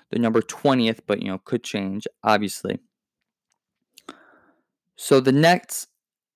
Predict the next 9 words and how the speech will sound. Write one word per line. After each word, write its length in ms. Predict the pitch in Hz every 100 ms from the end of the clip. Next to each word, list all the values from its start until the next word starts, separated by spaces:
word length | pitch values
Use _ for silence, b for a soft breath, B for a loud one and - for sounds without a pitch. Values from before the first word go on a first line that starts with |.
| _ _ _ _ _ _ _ - - _ _ _
they've 320 | 117 139 143 135
got, 360 | 151 151 - - - _ -
um, 160 | 123 123
decisions 420 | 120 135 131 127
to 60 | 123
make. 160 | 120
Obviously, 460 | - 117 117 - 123
you 100 | 110
know, 280 | 107 104 -